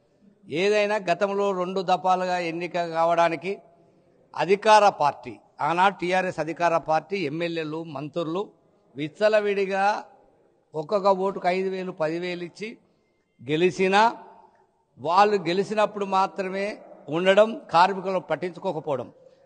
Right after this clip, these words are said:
ఓడినప్పటికీ కార్మికుల యొక్క పక్షపాతిగా, కార్మికుల హక్కుల కోసం నిరంతరం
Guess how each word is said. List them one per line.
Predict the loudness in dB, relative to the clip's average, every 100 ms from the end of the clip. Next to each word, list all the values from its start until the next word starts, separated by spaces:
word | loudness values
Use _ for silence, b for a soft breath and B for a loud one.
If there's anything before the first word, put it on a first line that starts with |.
| -6
ఓడినప్పటికీ | 2 4 6 4 4 2 2 0 0 -2 -10 -20 -20 -4
కార్మికుల | 4 6 6 2 -2 -2 0
యొక్క | 0 -4 -4
పక్షపాతిగా, | -2 -2 -2 0 0 0 -2 -4 -4
కార్మికుల | 0 0 0 -2 -8 -2
హక్కుల | -2 -2 -2 -2
కోసం | -2 -8 -8 -10 -6
నిరంతరం | -4 -4 -4 -2 -2 -2